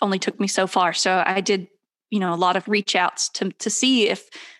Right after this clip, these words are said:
people in these areas that I was seeing and identifying as more certain to be gayborhoods also felt that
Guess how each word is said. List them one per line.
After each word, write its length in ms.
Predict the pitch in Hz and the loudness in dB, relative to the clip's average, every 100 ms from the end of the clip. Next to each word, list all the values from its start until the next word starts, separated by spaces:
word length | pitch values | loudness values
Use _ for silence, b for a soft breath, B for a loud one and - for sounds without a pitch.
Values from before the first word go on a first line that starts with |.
| B | B
people 320 | - 247 247 | 0 2 2
in 240 | 240 - 202 | 0 0 0
these 160 | 190 | 0
areas 400 | - 202 196 190 | 0 2 2 0
that 120 | 180 180 | -2 -2
I 80 | |
was 140 | 180 180 | -2 -2
seeing 400 | - 214 208 190 | -2 0 0 0
and 120 | 175 | -2
identifying 600 | 180 208 196 196 190 185 | -2 0 0 0 0 -2
as 280 | 175 - - - 285 | -4 -6 -12 -8 0
more 480 | 214 202 196 196 | 2 4 4 2
certain 320 | 185 - 196 208 | 2 0 -2 -2
to 100 | 180 | -4
be 140 | 180 | -2
gayborhoods 640 | 170 214 202 190 175 - - B B B - | 0 0 0 0 -2 -4 -14 B B B -2
also 280 | 208 214 | 0 0
felt 400 | 208 - 196 - | -2 0 -2 0
that 220 | 185 180 | -2 -2